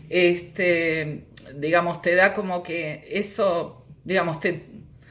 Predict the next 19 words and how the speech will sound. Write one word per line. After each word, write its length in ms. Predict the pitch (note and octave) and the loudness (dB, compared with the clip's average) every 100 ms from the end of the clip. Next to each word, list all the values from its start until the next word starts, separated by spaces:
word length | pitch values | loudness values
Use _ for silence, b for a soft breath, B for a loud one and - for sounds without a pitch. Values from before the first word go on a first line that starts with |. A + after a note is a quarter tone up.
| B - | B 0
te 140 | F#3+ | 6
da 160 | G3 G#3+ | 6 6
como 220 | A#3+ G3+ | 2 -4
cierta 920 | - A3 A3 G#3 A3 F#3+ F3+ F3+ - - | 0 2 2 0 0 2 2 0 -6 0
paz 360 | G#3+ A#3 A#3+ - | 4 4 2 -8
seguir 600 | - F3 F3+ G#3+ G#3+ A3 | -6 -2 0 0 -2 0
creando, 840 | G#3+ G#3 G#3+ A3 G#3+ G#3 G3+ G#3 | 0 2 4 4 2 0 -2 -2
seguir 400 | - F#3+ G#3 G3+ | -2 -4 -2 -4
pensando, 720 | G#3 G3+ G3+ A3 G#3+ G#3 F#3+ | -4 -4 -2 0 2 2 0
tener 260 | F#3+ F#3+ G3 | 0 -2 -2
como 200 | G#3 G3 | -2 0
la 120 | F#3 | 2
mente 360 | F#3+ G#3+ G#3 G3 | 2 0 2 0
libre 840 | G3+ G#3+ G#3+ G#3 G#3 G#3 G3+ F3+ | 0 0 2 4 4 2 0 -4
en, 240 | F3 E3+ - | -6 -8 -8
en 140 | F3+ | -6
otras 260 | F#3 F3+ - | -4 -6 -4
cosas, 440 | F3 E3+ - D3+ | -4 -4 -8 -12
¿no? 260 | E3+ A3+ | -8 -10